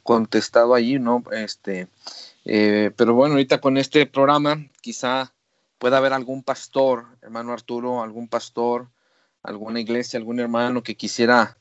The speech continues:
eh, hablarle, a lo mejor, eh, pues ya no nada más por Facebook, no sé, algún número para el WhatsApp, eh, poderle marcar, este, ¿cómo le podía, le podrían contactar?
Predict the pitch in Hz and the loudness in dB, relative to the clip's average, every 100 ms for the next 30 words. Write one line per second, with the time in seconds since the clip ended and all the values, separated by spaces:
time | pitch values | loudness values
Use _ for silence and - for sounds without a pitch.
0 | _ _ _ _ 104 107 107 - 107 113 | _ _ _ _ -2 0 0 2 4 6
1 | 135 135 131 120 117 - 139 143 131 _ | 4 4 0 -2 -8 -4 -4 -4 -8 _
2 | _ _ _ - 120 117 117 - 120 117 | _ _ _ -8 -4 -4 -6 -8 -8 -6
3 | 135 143 147 135 127 135 - 127 - 151 | -6 -4 -4 -4 -4 -8 -8 -10 -4 -2
4 | 175 135 135 131 131 - 135 127 117 131 | -2 -2 -8 -8 -10 -6 -6 -6 -8 -10
5 | 127 131 135 131 131 123 113 107 104 101 | -10 -8 -6 -4 -6 -4 -6 -6 -12 -12
6 | 113 117 - 120 127 120 - 110 104 98 | -10 -10 -4 -2 0 -2 -10 -20 -18 -20
7 | _ _ _ _ - 110 117 123 110 - | _ _ _ _ -8 -6 -4 -6 -6 -4
8 | 123 127 127 - 113 104 - 107 104 123 | -2 -2 -2 -8 -12 -12 -12 -14 -10 -6
9 | 131 127 113 107 113 120 117 - 113 - | -6 -6 -10 -10 -6 -6 -6 -8 -10 -6
10 | 113 117 123 123 - 120 110 110 - 117 | -4 -2 -2 -2 -4 -6 -6 -8 -6 -2
11 | 113 107 | -2 -2